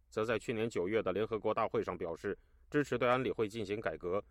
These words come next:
使安理会包含非洲常任理事国。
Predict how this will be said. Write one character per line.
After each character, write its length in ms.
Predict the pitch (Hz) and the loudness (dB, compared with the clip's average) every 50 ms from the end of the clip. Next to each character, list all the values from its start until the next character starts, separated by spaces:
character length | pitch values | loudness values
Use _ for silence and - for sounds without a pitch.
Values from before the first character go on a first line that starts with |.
| - - - - | -20 -20 -20 -20
使 120 | - - 107 | -8 0 2
安 160 | 110 117 123 | 2 2 4
理 80 | 110 - | 0 -2
会 240 | - - 117 98 - _ | 0 0 0 0 0 _
包 140 | - 120 | -2 0
含 120 | 110 110 110 | 0 0 -2
非 200 | 107 - 120 117 | 0 -2 -2 0
洲 120 | 120 117 | 0 -2
常 160 | - - 104 | 0 0 0
任 160 | 101 110 110 92 | 0 0 0 -2
理 80 | 82 | -4
事 140 | 82 - 92 | -6 -8 -6
国。 260 | 78 82 82 92 - | -4 -2 -2 -2 -4